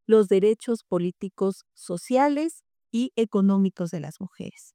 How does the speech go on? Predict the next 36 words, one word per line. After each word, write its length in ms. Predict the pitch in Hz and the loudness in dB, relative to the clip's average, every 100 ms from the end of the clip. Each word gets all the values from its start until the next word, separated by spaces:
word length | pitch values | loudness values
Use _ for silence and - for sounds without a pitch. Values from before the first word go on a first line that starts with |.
| - | -4
Y 60 | |
debemos 440 | 254 285 320 302 240 | -2 0 0 0 2
mencionar 560 | 208 190 208 202 214 | 2 2 0 2 2
en 120 | 233 214 | 2 2
concreto 600 | 180 180 202 196 - - - - _ _ | 0 -2 -2 -2 -2 -6 -8 -20 _ _
el 260 | 214 208 202 | 2 2 2
fracaso 580 | 233 233 311 370 - - _ _ - | -2 -2 0 0 -2 -16 _ _ 0
de 120 | 208 | 2
la 80 | 214 | 4
implementación 880 | 208 208 202 190 190 196 - 220 226 | 4 2 2 2 0 -4 0 2 2
de 100 | 190 | 2
la 140 | 170 | -2
dos 280 | 165 180 - | -2 -2 -2
cuarenta 440 | - 175 170 - | -4 -4 -4 -8
y 60 | 180 | -14
tres. 380 | - - 160 - _ _ _ _ | -12 -14 -12 -16 _ _ _ _
Tenemos 480 | 208 214 233 247 214 | 0 4 4 2 -2
apenas 600 | - 220 233 240 240 - | -4 0 2 2 -2 -4
el 140 | 214 | -10
cuatro 320 | - 302 320 254 | -4 -2 -2 -4
por 200 | 190 180 | -6 -6
ciento 360 | 214 208 196 | -2 -2 -2
de 100 | 170 | -6
casos 360 | - 180 - 185 | -6 -8 -8 -10
resueltos 680 | 151 - 175 175 175 196 - _ _ _ | -12 -10 -8 -6 -6 -10 -12 _ _ _
frente 500 | - 226 233 226 220 | -2 0 2 2 0
a 80 | 220 | 0
una 180 | 254 277 | 0 0
avalancha 580 | 208 180 214 233 - 190 | 0 0 0 -2 -4 -8
de 120 | 190 | -6
denuncias 680 | 165 165 170 185 - 202 - _ _ _ - | -6 -6 -6 -8 -8 -10 -10 _ _ _ 2
que 280 | 233 240 247 | 6 6 4
ni 120 | 240 | 0
siquiera 420 | - 240 - 311 | 0 -4 -2 0
los 240 | 285 196 - | 0 -2 -6
jueces 720 | - 254 285 - 311 330 - | -2 0 0 -2 -6 -8 -12